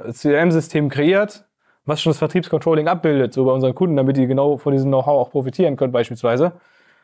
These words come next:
Und, äh, dann im Social Media sehe ich auch, hey,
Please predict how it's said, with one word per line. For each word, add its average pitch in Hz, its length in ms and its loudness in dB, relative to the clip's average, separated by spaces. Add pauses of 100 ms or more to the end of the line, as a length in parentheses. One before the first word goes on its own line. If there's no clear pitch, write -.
(140)
Und, 135 320 -2
äh, 127 260 2
dann 127 220 0
im 123 460 -4 (100)
Social 147 320 -2
Media 180 300 4
sehe 156 80 2
ich 143 120 0
auch, 170 400 0
hey, 160 300 0